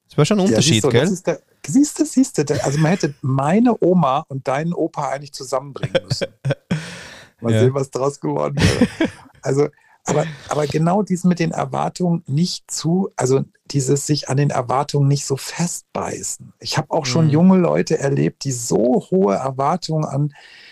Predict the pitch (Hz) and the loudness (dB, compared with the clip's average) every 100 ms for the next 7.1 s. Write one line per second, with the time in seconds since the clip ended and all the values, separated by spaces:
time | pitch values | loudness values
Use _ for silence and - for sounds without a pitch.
0 | - _ _ - 135 156 151 - 147 143 | -20 _ _ -2 -2 0 -4 -2 -2 -2
1 | - 151 196 180 170 147 143 131 113 117 | -2 -2 -2 0 0 2 0 0 -2 -4
2 | - 113 110 110 107 120 131 - 139 165 | -8 -4 -2 -2 -4 -4 -6 -4 -4 0
3 | 143 135 151 165 147 127 135 123 120 - | 0 2 4 4 2 0 -2 -2 -4 -4
4 | 139 139 - 139 147 160 160 131 127 127 | -4 -4 -2 -2 2 4 4 2 0 0
5 | 127 - 131 - 135 131 135 - 139 156 | -4 -4 -6 -4 -2 0 0 -2 0 2
6 | 147 - 131 127 123 120 127 - - 120 | 2 -2 -2 -2 -2 -4 -6 -8 -12 -18